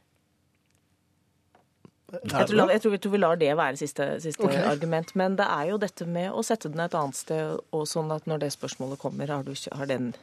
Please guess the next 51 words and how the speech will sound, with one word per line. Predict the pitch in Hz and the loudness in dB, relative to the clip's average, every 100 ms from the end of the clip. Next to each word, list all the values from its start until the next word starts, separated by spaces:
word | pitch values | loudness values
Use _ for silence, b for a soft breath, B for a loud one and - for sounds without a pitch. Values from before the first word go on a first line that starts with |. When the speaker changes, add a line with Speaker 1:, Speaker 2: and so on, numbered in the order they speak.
| b b b b b b b | b b b b b b b
Speaker 2:
når | 165 | -4
fikk | 151 151 | -2 -4
jeg | 147 | -2
sånn, | 143 | 0
nei, | 143 | 0
den | 117 131 | 0 -2
har | |
vi | 233 | -4
hatt | - | -4
lenge. | 104 123 147 B B B B _ b b b b b b b b b b _ _ _ _ _ | -8 -8 -12 B B B B _ b b b b b b b b b b _ _ _ _ _
Det | 185 | -2
kommer | 185 175 | 2 2
jo | 156 | 2
opp | 165 | 0
i | 160 | -4
forbindelse | 165 151 160 | -2 -2 -2
med | 170 | -2
tilhengernytt. | 160 147 143 180 - B B B B - | -2 -2 -4 -6 -10 B B B B 4
Speaker 1:
Jo, | 175 233 | 4 6
jo. | 165 185 B B B | 6 4 B B B
Men | 180 | 2
tilhenger | - 254 175 151 226 | 4 4 6 6 4
kan | - 180 | 4 4
jeg | 175 | 4
på | - | 0
en | 165 147 | 2 4
måte | 185 151 | 4 2
skjønne, | 175 156 | 2 2
men | 147 175 180 240 | 4 2 0 0
en | 170 | 0
helt | 175 147 143 139 | 2 2 2 0
ny | 139 | -2
traktor? | - - 131 - 269 - - _ _ _ | -2 -4 -4 -4 -6 -6 -10 _ _ _
Speaker 2:
Ja, | 165 | 0
den | 196 | 4
er | 214 | 2
antagelig | - 165 180 208 | 0 -2 -2 -2
ikke | 160 | -4
ny. | 160 - | -6 -4
Det | 202 | -2
er | 196 | 0
veldig | 196 165 190 | 0 -2 -2
sjelden | 202 160 185 | -2 -2 -2
sånne | 190 156 | -2 -4
ting | 156 151 | -4 -4
er | 156 | -2
nye. | 156 135 - _ _ _ _ _ _ _ _ - - | -4 -8 -12 _ _ _ _ _ _ _ _ -20 0
De | 190 | 2
er | |
ofte | 196 - 185 | 2 -2 0
grønne | 202 170 180 | 0 2 0